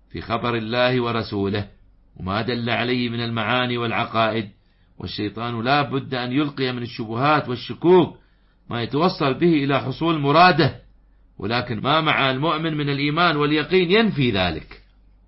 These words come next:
ويكرهه أشد الكراهة، فلا يزال يكرهه ويدفعه حتى يستقر الإيمان في قلبه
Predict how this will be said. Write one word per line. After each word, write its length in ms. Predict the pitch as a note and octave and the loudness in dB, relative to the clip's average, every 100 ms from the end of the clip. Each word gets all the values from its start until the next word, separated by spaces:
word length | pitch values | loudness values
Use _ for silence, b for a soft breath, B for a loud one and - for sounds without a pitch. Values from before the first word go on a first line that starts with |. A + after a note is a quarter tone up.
| - | -10
ويكرهه 600 | G#2+ B2 D#3+ F#3 F#3 D3 | -4 -2 0 2 2 2
أشد 280 | C#3 E3+ D3+ | 0 -2 -2
الكراهة، 580 | C3 C3 C#3+ C#3 A2+ - b b b _ | -2 2 4 4 2 -4 b b b _
فلا 180 | G2 A#2 | -4 -2
يزال 340 | A2 A#2+ B2 | -2 0 0
يكرهه 360 | A#2 C3 C#3 C3+ | -2 0 2 2
ويدفعه 920 | G#2+ A2+ A#2 A#2 C#3 B2 C#3+ C#3+ C3 b b b - | 0 -2 -2 -2 2 4 4 4 2 b b b -6
حتى 320 | C#3+ C#3+ C3 | -4 -2 0
يستقر 580 | B2+ - G#2 - F3 D3 | 0 -2 -6 -2 0 2
الإيمان 420 | C3+ C#3 D3 C#3+ | 0 2 2 2
في 120 | C3 | 0
قلبه 420 | B2 D3+ C#3+ C3+ | 0 0 2 0